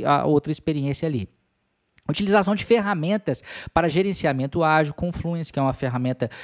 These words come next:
é, conhecida de mercado, então você pode tentar conhecer um pouco mais a respeito dela, mas mesmo que você não saiba a fe-, saiba a ferramenta específica, mais uma vez, se você conhece muito bem os métodos de gestão,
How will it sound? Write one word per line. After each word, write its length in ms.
é, 200
conhecida 420
de 100
mercado, 420
então 100
você 120
pode 320
tentar 280
conhecer 340
um 60
pouco 260
mais 180
a 40
respeito 480
dela, 280
mas 140
mesmo 180
que 60
você 100
não 120
saiba 240
a 20
fe-, 240
saiba 320
a 20
ferramenta 680
específica, 840
mais 200
uma 120
vez, 220
se 80
você 300
conhece 360
muito 280
bem 140
os 140
métodos 520
de 120
gestão, 560